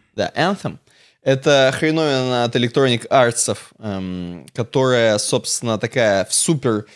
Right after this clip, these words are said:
э, не то что даже киберпанковом, таком робота-сеттинге, короче, где чуваки летают в роботах реально и всех убивают.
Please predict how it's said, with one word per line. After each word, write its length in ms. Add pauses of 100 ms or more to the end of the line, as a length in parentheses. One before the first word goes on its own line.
(500)
э, 480
не 180
то 100
что 160
даже 160
киберпанковом, 720
таком 240
робота-сеттинге, 1200
короче, 360
где 100
чуваки 380
летают 640
в 320
роботах 560
реально 640
и 220
всех 300
убивают. 600